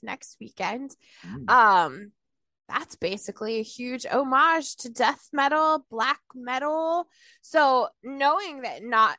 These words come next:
Speaker 1: Night Stalkers is definitely, like, obviously rooted in those inspirations,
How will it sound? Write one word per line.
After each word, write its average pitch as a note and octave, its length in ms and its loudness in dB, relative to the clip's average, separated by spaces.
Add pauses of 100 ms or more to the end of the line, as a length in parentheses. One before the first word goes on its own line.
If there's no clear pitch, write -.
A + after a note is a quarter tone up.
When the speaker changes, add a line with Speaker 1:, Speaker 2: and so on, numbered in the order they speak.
Speaker 1:
Night A3 280 -8
Stalkers G#3 800 -4
is G3+ 200 -14
definitely, F#3+ 720 -6
like, F#3 260 -6 (120)
obviously G#3+ 680 0 (120)
rooted G#3+ 520 -6
in G#3 340 -10
those G3+ 340 -8
inspirations, G#3+ 1000 -12